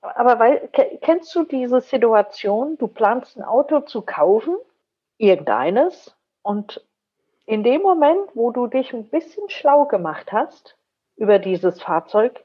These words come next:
siehst du das auf der Straße immer und überall.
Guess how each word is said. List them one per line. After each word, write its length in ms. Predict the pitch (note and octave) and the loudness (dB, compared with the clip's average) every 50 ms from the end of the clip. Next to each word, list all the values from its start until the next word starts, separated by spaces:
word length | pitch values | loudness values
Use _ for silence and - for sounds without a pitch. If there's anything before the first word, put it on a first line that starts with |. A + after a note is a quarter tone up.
| _ _ | _ _
siehst 420 | _ - - B3+ C4 C#4 C4+ - - | _ -8 -2 0 0 0 0 -2 -4
du 60 | C#4+ | 0
das 220 | A#3 A3+ A3 A3 | 2 2 2 2
auf 200 | - - G#3 - | -2 -6 -6 -4
der 160 | - G#3 F#3+ F#3+ | 0 0 0 0
Straße 440 | - - - G3 F#3+ F#3+ F#3 - | 0 -6 -6 -4 -2 -2 -2 -4
immer 360 | - G#3+ A3 G#3+ G#3+ G#3+ G#3 - | -4 -2 -2 0 2 2 0 0
und 140 | F#3+ F3 | -2 -10
überall. 520 | F3+ - F#3+ F3 F#3 E3+ - - B2 B2+ | -10 -8 -8 -8 -6 -6 -6 -6 -6 -8